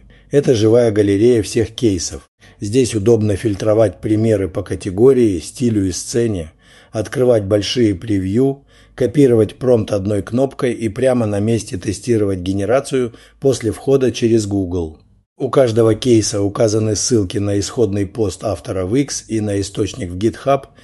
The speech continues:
так что видно, откуда взялся промпт и как выглядит результат. Самое практичное здесь — агентный скилл G P T Image два Style Library. Он ставится в Cloud Code,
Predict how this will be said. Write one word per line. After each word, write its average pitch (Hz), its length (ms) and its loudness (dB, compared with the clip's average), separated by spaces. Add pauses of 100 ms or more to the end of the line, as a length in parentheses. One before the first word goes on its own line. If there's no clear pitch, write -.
(300)
так 131 200 -2
что - 160 -2
видно, 120 580 0
откуда 117 440 0
взялся 101 420 0
промпт 131 500 -2
и 107 120 -4
как 131 340 0
выглядит 107 580 0
результат. 101 580 -4 (140)
Самое 135 400 2
практичное 110 720 -2
здесь — 147 540 0
агентный 110 540 0
скилл 107 340 -2
G 95 220 -4
P 104 160 -6
T 156 440 -4
Image 127 480 0
два 104 200 0
Style 107 440 0
Library. 85 560 -4 (180)
Он 139 200 -4
ставится 131 600 -2
в - 100 -10
Cloud 120 340 2
Code, 147 240 2